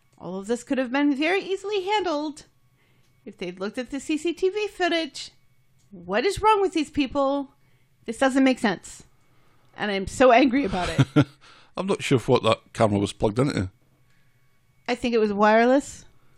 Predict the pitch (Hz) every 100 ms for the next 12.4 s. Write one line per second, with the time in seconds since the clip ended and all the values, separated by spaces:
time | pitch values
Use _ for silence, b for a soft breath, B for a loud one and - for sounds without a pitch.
0 | _ _ _ _ _ _ - 113 - -
1 | 123 98 110 127 110 107 107 98 - -
2 | _ 226 214 196 - _ _ _ _ _
3 | _ - - - - - - - - -
4 | - - - 127 - 123 - _ _ _
5 | _ _ _ - - 254 226 226 226 -
6 | 208 220 190 190 233 269 269 - - _
7 | _ _ _ _ _ _ _ _ - -
8 | 120 - 117 - - 113 113 - 107 113
9 | - - - _ _ _ _ _ _ _
10 | _ _ _ _ _ _ _ _ _ 113
11 | 101 123 113 110 107 - 110 95 98 101
12 | - - 120